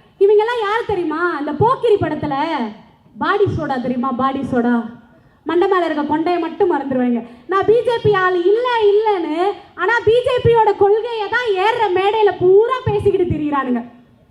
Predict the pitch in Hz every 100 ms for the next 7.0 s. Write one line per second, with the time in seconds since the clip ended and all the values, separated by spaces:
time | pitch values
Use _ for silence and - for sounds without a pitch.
0 | _ - 415 480 480 523 508 415 - 349
1 | 427 403 349 349 339 277 285 403 403 -
2 | - _ _ 269 247 240 370 427 370 254
3 | 262 240 240 247 240 339 349 294 240 226
4 | 220 233 311 - - _ _ _ _ _
5 | - - - _ _ - 339 349 349 330
6 | 349 359 480 494 427 392 359 330 330